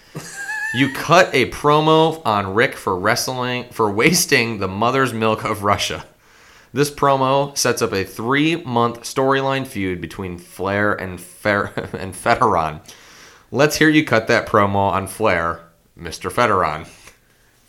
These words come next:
Speaker 1: Okay, so bringing back Sergei Federon, we're gonna have a promo cut on Ric Flair after he spilled Mother Russia's vodka into a potted plant.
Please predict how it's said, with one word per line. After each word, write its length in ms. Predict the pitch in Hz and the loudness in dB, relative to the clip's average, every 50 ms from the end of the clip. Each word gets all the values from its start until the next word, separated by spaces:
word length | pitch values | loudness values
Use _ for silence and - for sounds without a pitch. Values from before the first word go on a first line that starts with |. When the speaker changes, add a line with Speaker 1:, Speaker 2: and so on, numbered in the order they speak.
| _ _ _ _ - - - - - - | _ _ _ _ -20 -20 -20 -20 -10 -6
Speaker 1:
Okay, 360 | 73 71 - - 131 131 135 170 - - - - | -4 -4 -4 -4 -2 0 0 0 0 -2 -4 -10
so 480 | - - - 151 139 131 131 127 123 - 151 | -8 -4 0 0 2 2 2 0 -2 -6 -4
bringing 460 | 139 151 165 160 160 160 151 143 131 | 0 2 2 2 2 0 -2 -2 -2
back 500 | 151 151 151 139 127 131 139 - - - - - - - - - - - _ _ - - - - - _ | -2 -2 -2 -2 -4 -4 -6 -10 -14 -20 -20 -20 -20 -20 -20 -20 -20 -20 _ _ -20 -20 -20 -20 -20 _
Sergei 480 | - - - 180 170 165 147 156 143 143 | -12 -4 0 2 2 4 4 4 2 2
Federon, 600 | - - 175 170 156 143 135 127 131 135 143 143 | 2 2 2 4 4 2 2 2 0 0 -2 -2
we're 120 | 139 139 | -2 -2
gonna 160 | 147 139 135 | -2 -2 -2
have 160 | 131 139 135 - | -2 -2 -2 -2
a 100 | 123 175 | -4 -4
promo 480 | - - 208 233 233 226 220 202 - | -2 0 2 2 2 2 0 -2 -2
cut 380 | - 185 175 165 156 156 - 135 | -2 0 2 2 2 0 -2 -6
on 180 | 131 123 120 147 | -8 -8 -6 -4
Ric 160 | 170 196 190 | -4 -4 -4
Flair 520 | - - 170 156 143 131 127 123 120 120 | -6 -4 -2 -2 -2 -2 -2 -4 -4 -4
after 340 | 120 120 120 120 - - 127 | -4 -4 -4 -4 -4 -6 -6
he 100 | 123 117 107 | -6 -4 -6
spilled 540 | - - - 180 185 175 170 165 156 147 - - - - - - - - 117 | -6 -4 -2 -2 0 0 0 0 -2 -4 -8 -8 -10 -10 -12 -16 -16 -10 -4
Mother 280 | 127 151 160 160 165 160 | -2 -2 0 0 -2 -2
Russia's 540 | 156 151 143 139 - - 147 139 131 123 127 | 0 0 0 -2 -2 -4 -4 -6 -6 -6 -8
vodka 720 | 123 127 127 131 127 127 123 - - 127 117 113 110 113 | -6 -2 0 0 0 0 -2 -4 -6 -6 -4 -4 -6 -6
into 480 | 139 143 143 143 - 151 143 139 139 - | -8 -8 -6 -6 -6 -6 -4 -6 -6 -6
a 140 | 131 120 110 | -8 -8 -6
potted 420 | 113 - 113 107 104 110 110 104 | -4 -2 -2 -2 -4 -6 -8 -8
plant. 460 | 104 101 110 101 90 87 87 - - | -8 -8 -6 -6 -6 -8 -10 -12 -14